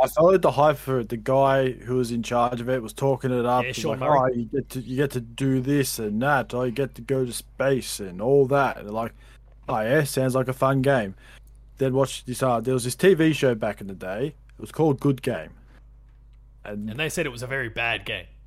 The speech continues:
Speaker 1: And they reviewed it and they said, "Very bad game." I thought,
Speaker 2: <laughs>
Speaker 1: "Okay, they're not fan-, they're not fans of it." Then I looked on the internet and everyone agreed it was a very good game. 'Cause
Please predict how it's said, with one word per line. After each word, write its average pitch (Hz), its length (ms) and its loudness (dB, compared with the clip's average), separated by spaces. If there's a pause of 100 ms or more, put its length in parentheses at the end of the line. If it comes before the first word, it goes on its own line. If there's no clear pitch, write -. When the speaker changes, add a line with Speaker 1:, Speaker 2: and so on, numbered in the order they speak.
(260)
Speaker 1:
And 113 160 -4
they 151 200 6
reviewed 123 420 0
it 139 120 0
and 117 140 -4
they 139 140 2
said, 123 420 -4 (680)
"Very 143 240 4
bad 120 360 0
game." 110 300 -4
I 98 60 -10
thought, 110 340 -10
Speaker 2:
<laughs> - 0 -
Speaker 1:
"Okay, 110 460 -4
they're 123 120 -4
not 110 200 -2
fan-, 113 280 -4
they're 160 140 4
not 147 140 4
fans 117 280 -4
of 143 60 2
it." 170 160 2 (360)
Then 113 100 -4
I - 20 -2
looked 110 220 -4
on 110 80 -4
the 135 100 0
internet 131 480 -2 (680)
and 156 100 -2
everyone 214 360 6
agreed 175 520 2 (540)
it 120 100 -10
was 139 220 0
a 147 120 2
very 131 220 0
good 117 220 -6
game. 104 340 -6
'Cause - 40 -20